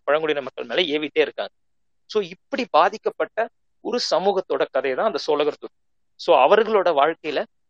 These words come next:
என்னென்ன மாதிரியான தாக்கங்கள் இந்த, ஆ, அதிரடி படையினரால் நடத்தப்பட்டது. நாம இன்னைக்கு இந்த சிங்கம் மாதிரி படங்களை பாக்குறோம், போலீஸ் இல்லைன்னா ஒரு நாள்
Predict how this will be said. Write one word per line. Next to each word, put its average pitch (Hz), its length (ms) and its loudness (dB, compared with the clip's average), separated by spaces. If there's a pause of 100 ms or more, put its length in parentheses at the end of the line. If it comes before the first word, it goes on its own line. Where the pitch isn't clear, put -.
என்னென்ன 226 360 2
மாதிரியான 180 460 0
தாக்கங்கள் 165 600 -4
இந்த, 196 480 2 (400)
ஆ, 135 360 2
அதிரடி 175 360 0 (140)
படையினரால் 151 480 -2
நடத்தப்பட்டது. - 580 -6 (340)
நாம 165 160 0
இன்னைக்கு 143 300 -8
இந்த 139 200 -4
சிங்கம் 170 340 -2
மாதிரி 156 200 -2
படங்களை 143 400 -4
பாக்குறோம், 135 360 -8
போலீஸ் 156 320 -6
இல்லைன்னா 143 240 -6
ஒரு 135 140 -10
நாள் 143 180 -6